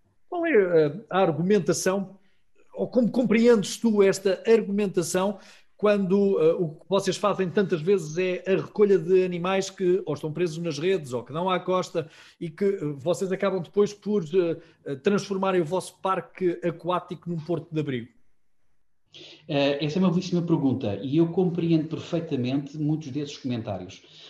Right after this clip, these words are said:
Speaker 2: Alguns deles eu não compreendo porque alguns deles têm a ver com alguns preconceitos que existem em relação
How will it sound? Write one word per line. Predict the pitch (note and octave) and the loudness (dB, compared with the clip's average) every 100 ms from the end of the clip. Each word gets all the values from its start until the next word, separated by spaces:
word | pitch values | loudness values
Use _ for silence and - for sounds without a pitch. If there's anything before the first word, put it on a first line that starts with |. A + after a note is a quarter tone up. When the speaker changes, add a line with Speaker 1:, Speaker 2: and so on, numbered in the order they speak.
| - | -2
Speaker 2:
Alguns | E3 E3+ F3+ | 0 2 2
deles | G3 F3+ E3 | 4 2 2
eu | D#3+ | 0
não | E3+ E3 | 4 4
compreendo | - D#3+ D#3 D3 D#3+ F3+ | 2 -4 -4 -4 -4 -4
porque | - C#3 C#3 | -6 -8 -6
alguns | C3 C3+ A#2 | -4 -4 -4
deles | C#3+ C#3+ | -6 -6
têm | C#3 B2 | -6 -6
a | |
ver | A2 C3+ C3 | -6 -6 -6
com | - C3 | -4 -4
alguns | B2 C#3 C#3 | -2 -4 -6
preconceitos | B2+ B2+ B2+ - C#3 | -12 -12 -12 -8 -10
que | - B2 | -8 -8
existem | A#2+ B2+ B2+ | -6 -6 -6
em | |
relação | A2+ A2 C3 C3+ | -6 -4 -2 -2